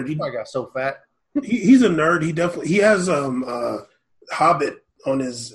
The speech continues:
Speaker 1: like, language on his arm.
Speaker 2: Love it. That's, that's gangster.
Speaker 1: That's next level Lork dive.
Speaker 2: Yeah, I can't
Speaker 1: Okay.
Speaker 2: go all out like that. I don't have a Star Wars tattoo yet.
Speaker 1: Yet. <laughs> Um, uh, he,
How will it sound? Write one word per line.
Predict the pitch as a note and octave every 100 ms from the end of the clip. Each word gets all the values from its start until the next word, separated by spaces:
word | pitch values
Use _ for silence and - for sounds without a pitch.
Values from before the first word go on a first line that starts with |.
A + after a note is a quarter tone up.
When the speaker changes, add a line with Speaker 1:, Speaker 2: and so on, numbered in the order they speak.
| G2+
Speaker 1:
like, | C3+ B2
language | B2+ C#3+ C#3 C3
on | B2+
his | A#2+
arm. | B2 C3 C3 A#2 A2 _ _ A2+
Speaker 2:
Love | A2
it. | A#2
That's, | B2 - -
that's | C#3 C#3+
gangster. | B2+ A#2 - G2+ G2 _ _ _ _ _ _
Speaker 1:
That's | C#3+ D#3
next | D3+ C#3+ C#3
level | D#3 C3 B2
Lork | C3+ C3+
dive. | B2+ A2+ - _ _ - _
Speaker 2:
Yeah, | G#2 G#2+
I |
can't | D#3 G3+
Speaker 1:
Okay. | F#3
Speaker 2:
go | A2+
all | A2 A2
out | A2+
like | G#2 G#2
that. | A2+ G#2
I | B2+
don't | D#3+
have | C3+ A#2+
a |
Star | - D3+ D3
Wars | A#2+
tattoo | - A#2 - A#2+ A2
yet. | A#2 A#2 F#2+ - C#3+
Speaker 1:
Yet. | F3 C#3+ - - - G#3+ - - -
<laughs> | C#4+ - - - - - -
Um, | F#3+ F#3+ F3+ E3 D#3 _
uh, | F3+ F3+ -
he, | - G3 G#3+ F#3+